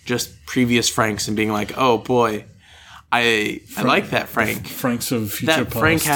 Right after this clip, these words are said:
Speaker 1: has to
Speaker 2: Yeah.
Speaker 1: grow, but what is that? What, what are those, Frank?"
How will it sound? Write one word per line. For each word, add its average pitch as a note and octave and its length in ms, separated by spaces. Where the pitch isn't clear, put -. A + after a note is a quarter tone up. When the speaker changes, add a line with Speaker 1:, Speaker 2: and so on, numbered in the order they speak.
Speaker 1:
has - 80
to B2 80
Speaker 2:
Yeah. A2 60
Speaker 1:
grow, A2+ 540
but A#2+ 460
what D3 240
is B2+ 160
that? C3 460
What, F3 500
what G3 260
are F#3+ 120
those, F#3 840
Frank?" C#3 680